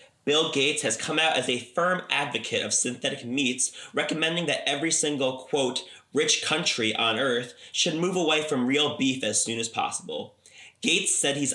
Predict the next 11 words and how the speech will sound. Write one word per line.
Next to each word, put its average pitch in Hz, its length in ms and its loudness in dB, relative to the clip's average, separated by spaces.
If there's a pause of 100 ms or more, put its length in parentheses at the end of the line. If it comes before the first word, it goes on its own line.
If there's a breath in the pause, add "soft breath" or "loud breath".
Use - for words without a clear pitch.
(100)
optimistic 147 640 -2
that - 240 -4
plant-based 139 840 -4
beef 143 280 -2
replacements 113 680 -4 (240 loud breath)
can 196 220 0
replace 165 420 0
meat 135 320 -2
from 117 220 -8
actual 117 400 -2
cattle 117 520 -2